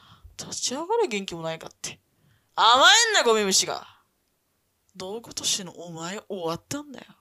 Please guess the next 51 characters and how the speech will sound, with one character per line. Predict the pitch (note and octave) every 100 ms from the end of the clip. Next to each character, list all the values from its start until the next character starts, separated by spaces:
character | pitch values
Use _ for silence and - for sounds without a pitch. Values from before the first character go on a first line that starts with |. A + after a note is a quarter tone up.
| _ _ _ _
部 | D#3+
屋 | D#3+
臭 | - - G3
く | D3
な |
る | C3+
か | -
ら |
さ | - G#3
っ |
さ | -
と | -
出 | -
て | G#2+
い | -
け。 | - _ _ _ _ - _ _ _ _ _ _ _ -
警 | A3+ B3+
察 | - C#4
に | C4+
通 | C4 C4+ C4+
報 | C#4 C4+
さ | C#4
れ |
た | C#4
く | C#4+ G#3+
な |
か | A3+
っ | G3+
た | - D#3
ら、 | D3 F2+ - _ _ _ _ -
明 | F3+
日 | G#3+ - D4
速 | C4+ A#3+ _
攻 | D#4
で | D4+
引 | -
っ |
越 | E4
せ | E4 G#3
よ。 | D3 - _ _ _ _
は？ | - F3+ B3+ _ _ _
明 | E3+ E3+
日 | - -
は | C4
無 | F#3 G3
理 |
じ | A#3+ D#3
ゃ |
ね | D3+ G3 G#3+
え |
よ。 | G#3+